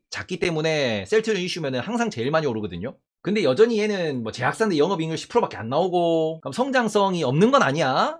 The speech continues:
어, 국내 뭐 본인들의 약품 얼마나 납품하고 간해진 뭐 이런 거 만들어서 뭐 팔고 있다, 이거, 이건 맞아. 그런데 얘는 지금 너무 비싸요. 셀트리온이 아니라 이름값으로 올라가 있잖아. 그러면 삼천억, 사천억 버는 애가 지금 시가총액이 뭐 이조 사천억인데.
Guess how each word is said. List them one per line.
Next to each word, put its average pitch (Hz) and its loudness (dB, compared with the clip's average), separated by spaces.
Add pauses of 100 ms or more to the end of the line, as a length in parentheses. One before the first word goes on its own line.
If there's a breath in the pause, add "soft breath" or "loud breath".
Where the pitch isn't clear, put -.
어, 123 -4
국내 165 0
뭐 135 6
본인들의 156 4
약품 123 2
얼마나 120 0
납품하고 147 2
간해진 156 -2
뭐 127 0
이런 151 0
거 135 -2
만들어서 131 0
뭐 110 -4
팔고 175 0
있다, 160 2
이거, 139 0
이건 185 -2
맞아. 131 0
그런데 120 0 (200)
얘는 180 2
지금 151 -2
너무 127 0
비싸요. 104 -2
셀트리온이 226 0
아니라 143 -4
이름값으로 233 -2
올라가 127 0
있잖아. 78 -10
그러면 247 0
삼천억, 226 -2
사천억 214 -4
버는 196 -8
애가 170 -2
지금 151 -4
시가총액이 151 -6
뭐 113 -6
이조 123 -6
사천억인데. 104 -6